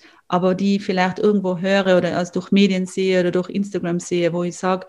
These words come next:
oder die ich auch persönlich kenne und, und meine Nachbarin, wo ich mir denke, wow,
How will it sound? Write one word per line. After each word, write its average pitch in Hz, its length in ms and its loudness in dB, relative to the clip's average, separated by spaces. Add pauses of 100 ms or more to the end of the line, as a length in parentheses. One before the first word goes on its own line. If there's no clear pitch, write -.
(300)
oder 190 180 0
die 202 120 2
ich 190 60 6
auch 190 80 2
persönlich 214 500 0
kenne 202 260 0
und, 190 180 -4
und 196 240 -6
meine 185 220 -2
Nachbarin, 190 500 -4
wo 180 60 -2
ich 180 80 0
mir 180 100 0
denke, 185 240 -4
wow, 196 420 2